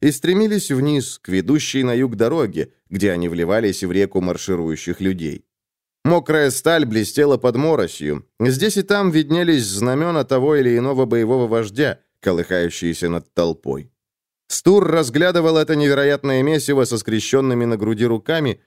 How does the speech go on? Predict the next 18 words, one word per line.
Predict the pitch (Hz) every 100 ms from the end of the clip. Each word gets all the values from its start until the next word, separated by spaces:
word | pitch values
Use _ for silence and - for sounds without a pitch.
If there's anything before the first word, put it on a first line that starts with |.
| _
кивая | - 165 208 226 208
словно | 185 202 185 180
булочник, | 165 226 190 135 - 107 95 -
видящий, | 113 156 147 123 139 120
что | - 113
тесто | 160 175 - 135
поднимается | 135 123 143 147 127 123 117
в |
точности | - 175 - 156 131 147
так, | 131 123 -
как | 110 -
он | 82
хотел. | 82 113 - 73 64 - _ _ _ _ _ _ _ _ _ -
"Ты | 131
когда-нибудь | 123 135 120 143 139 131 127 120
видел | 139 185 170 117 98
такое | 98 95 107 98 98
войско?" | 104 95 76 - - 80 80